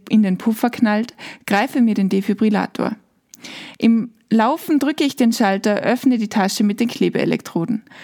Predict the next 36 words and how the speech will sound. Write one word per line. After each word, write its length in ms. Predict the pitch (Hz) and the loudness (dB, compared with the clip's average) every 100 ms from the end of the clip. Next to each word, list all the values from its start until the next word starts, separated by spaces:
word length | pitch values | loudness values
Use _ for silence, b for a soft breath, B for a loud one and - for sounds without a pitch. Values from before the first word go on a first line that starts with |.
| B B | B B
Ein 240 | - 220 | 0 2
langgezogener 720 | 226 226 320 320 269 247 220 202 | 4 2 0 0 0 2 0 0
Piepton, 640 | - 240 240 202 202 208 - | 0 -2 0 0 2 0 0
der 160 | 220 | 0
in 120 | 185 214 | 2 2
den 180 | 202 196 | 2 0
Tunnel 420 | - 220 185 190 | 0 2 2 2
hallt. 360 | 180 165 - - _ B B | 0 0 -6 -20 _ B B
Das 180 | - 202 | -2 0
Gerät 320 | - 208 240 | 2 2 0
fährt 320 | - 208 196 - | 0 -2 0 0
hoch 260 | 220 285 | 0 0
und 160 | - 196 | 0 0
ist 200 | 190 - | -2 -2
kurze 280 | 254 254 247 | -2 -2 0
Zeit 220 | 202 190 | 0 -2
später 380 | - 185 185 - | -2 0 0 -2
einsatzklar. 720 | 175 175 185 - - - - _ _ B B B - | 0 0 -2 -4 -4 -4 -6 _ _ B B B -4
Kühle 380 | - 294 277 | 0 2 4
Luft 260 | 240 226 - | 2 0 -2
streift 460 | - - 175 185 175 | -4 -2 -2 -2 -2
meine 300 | 165 180 190 | 0 0 0
Haut, 240 | 180 - | 0 -2
es 220 | - 202 | -6 -2
riecht 180 | 214 214 | -2 0
nach 160 | 202 202 | -2 -2
Abgasen. 640 | - - - - - - - B B B B | -4 -4 -4 -4 -4 -6 -10 B B B B
Zeugen 400 | - 247 311 269 | 0 0 2 0
sehen 340 | 247 254 247 | 2 2 4
mich 180 | 240 240 | 4 2
mit 120 | 233 - | -2 0
eingefrorenen 720 | 202 240 233 208 202 202 196 | 2 0 0 0 0 2 2
Gesichtern 440 | 185 202 202 - 185 | 0 -2 -2 -2 0
an, 300 | 180 190 233 | 0 0 0
unfähig, 600 | 247 262 - 202 196 190 | 0 0 0 0 0 -2
sich 220 | - 185 | -6 -6